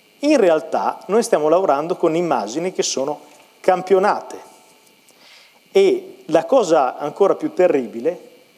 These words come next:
è che sono immagini campionate a supporto compatto. E se vi ricordate avevamo mostrato una dimostrazione che dice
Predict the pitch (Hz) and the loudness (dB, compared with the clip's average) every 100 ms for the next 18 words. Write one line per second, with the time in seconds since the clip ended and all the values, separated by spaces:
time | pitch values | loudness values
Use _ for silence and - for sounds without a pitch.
0 | _ _ 208 196 - 247 175 196 165 139 | _ _ -4 -4 -2 0 2 2 2 0
1 | 135 175 220 226 170 165 107 - - - | 2 2 2 2 0 0 -4 -6 -12 -20
2 | - _ _ _ - 220 277 196 202 202 | -20 _ _ _ -2 -2 -2 0 0 0
3 | 226 247 214 302 262 - - - - - | -2 -2 0 0 0 -4 -8 -8 -10 -20
4 | _ _ _ _ _ _ _ _ _ _ | _ _ _ _ _ _ _ _ _ _
5 | _ - - 185 156 - 135 147 165 254 | _ -4 2 2 2 -4 0 0 2 0
6 | 185 175 214 160 143 151 170 151 120 113 | 2 0 2 0 2 2 2 0 -4 -6
7 | - - _ _ _ _ _ _ _ _ | -10 -20 _ _ _ _ _ _ _ _
8 | _ _ _ _ _ _ _ _ 139 160 | _ _ _ _ _ _ _ _ 0 0
9 | - 180 160 131 123 117 127 123 147 160 | 2 2 2 -2 -4 -6 -6 -6 -6 -4
10 | 214 - 196 208 254 - 147 160 143 - | -4 -2 0 0 0 -4 -4 -6 -8 -10
11 | 104 | -12